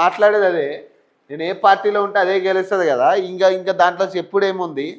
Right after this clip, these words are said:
ఇక ఇప్పుడు ఏదైతే కార్పొరేషన్ ఎన్నికల్లో మూడొంతులు గెలవాలంటుండు కదా, "ఏ పార్టీ గెలవాలనుకుంటారు సార్ మీరు?" అన్నారు, అడిగిండే రిపోర్టర్. అడిగితే ఆయన ఏమంటున్నాడు, "కాంగ్రెస్ పార్టీయే గెలుస్తుంది,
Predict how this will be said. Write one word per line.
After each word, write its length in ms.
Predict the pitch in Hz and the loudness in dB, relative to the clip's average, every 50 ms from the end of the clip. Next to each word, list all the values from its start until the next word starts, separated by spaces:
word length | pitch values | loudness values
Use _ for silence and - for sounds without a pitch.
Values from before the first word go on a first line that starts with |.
| - _ _ _ _ _ _ _ _ _ _ _ _ _ _ _ _ _ _ _ _ _ _ _ - 175 | -20 _ _ _ _ _ _ _ _ _ _ _ _ _ _ _ _ _ _ _ _ _ _ _ -8 -2
ఇక 80 | 196 202 190 185 175 | 2 4 6 6 4
ఇప్పుడు 220 | 180 175 180 180 175 170 165 160 156 151 147 143 139 135 139 - - _ _ _ _ _ _ _ _ - 135 170 | 2 0 -4 -2 -2 -2 -2 -2 -4 -4 -4 -4 -4 -6 -10 -14 -20 _ _ _ _ _ _ _ _ -8 -4 -2
ఏదైతే 340 | 196 202 214 208 208 208 208 196 196 196 - - - - | 0 2 0 0 0 0 -2 -2 -2 -4 -8 -12 -6 -2
కార్పొరేషన్ 520 | 185 175 180 180 - 208 208 202 208 208 202 190 | 0 0 0 0 -2 -4 -4 -4 -4 -6 -8 -8
ఎన్నికల్లో 380 | 190 190 180 196 190 190 196 190 185 170 | -8 -4 0 2 2 4 2 0 0 -2
మూడొంతులు 420 | 190 202 202 196 - - 208 202 - 190 | -2 0 0 0 0 -2 -6 -4 -4 -2
గెలవాలంటుండు 600 | 190 190 190 190 190 190 190 190 185 185 185 170 165 | 0 2 4 4 4 4 2 0 -2 -8 -4 0 0
కదా, 100 | 165 180 | 0 0
"ఏ 220 | 196 202 185 190 202 202 214 | 0 0 2 2 2 6 6
పార్టీ 240 | 196 196 202 202 208 180 190 | 6 6 6 2 -4 -2 0
గెలవాలనుకుంటారు 760 | 185 185 185 180 180 180 170 170 - 170 160 - 151 147 135 - | 4 6 6 6 6 6 4 2 -2 -10 -10 -10 -10 -12 -6 0
సార్ 180 | 156 156 180 208 196 | 2 2 2 2 0
మీరు?" 140 | 190 175 185 180 175 | -2 0 2 2 2
అన్నారు, 320 | 170 156 151 143 127 - - - 131 | 2 0 -2 -2 -2 -4 -4 -2 -2
అడిగిండే 340 | 147 165 175 185 170 143 113 120 131 | -2 -2 -2 -4 -6 -6 -8 -8 -8
రిపోర్టర్. 360 | 135 - 170 156 135 - - - _ _ _ _ _ _ _ _ _ _ _ _ _ _ - 123 | -8 -4 -4 -4 -4 -6 -12 -20 _ _ _ _ _ _ _ _ _ _ _ _ _ _ -6 -4
అడిగితే 340 | 143 175 180 202 202 208 165 170 190 202 196 | -4 -2 -2 -2 0 4 4 4 4 4 2
ఆయన 140 | 175 170 175 180 | 0 0 0 0
ఏమంటున్నాడు, 540 | 190 202 202 202 202 196 202 202 196 196 196 196 196 185 190 190 _ _ _ _ _ _ _ _ _ _ _ _ _ _ _ _ _ _ _ _ _ _ _ _ _ _ _ _ _ _ _ _ - | 0 0 0 0 -2 -2 0 2 2 4 4 2 2 0 -2 -8 _ _ _ _ _ _ _ _ _ _ _ _ _ _ _ _ _ _ _ _ _ _ _ _ _ _ _ _ _ _ _ _ 0
"కాంగ్రెస్ 460 | 190 180 208 220 220 220 226 220 196 208 | 2 2 2 2 2 2 2 2 6 6
పార్టీయే 280 | 214 202 190 202 202 196 190 | 6 6 8 6 4 4 4
గెలుస్తుంది, 400 | 190 185 185 185 196 190 190 202 | 2 0 0 -2 -2 0 0 0